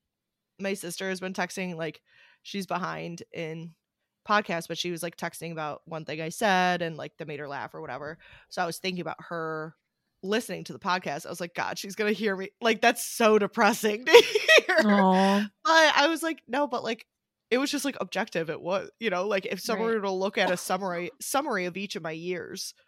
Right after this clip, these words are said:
Speaker 1: of my life,
Speaker 2: <laughs>
Speaker 1: that just objectively was the worst year of my life. So,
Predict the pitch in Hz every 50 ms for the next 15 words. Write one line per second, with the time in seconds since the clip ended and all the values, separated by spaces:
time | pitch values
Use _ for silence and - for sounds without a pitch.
0 | _ _ - 156 151 151 156 165 170 - - - 233 226 - - - - - -
1 | _ _ - 180 165 185 175 - - - 165 - 185 175 - - 175 165 165 -
2 | - - - - 170 - - 160 - - 175 - - 110 - - - 101 101 90
3 | - 254 247 _ _ _ _ _ _ _ - - 339 349 320 220 175 175 202 233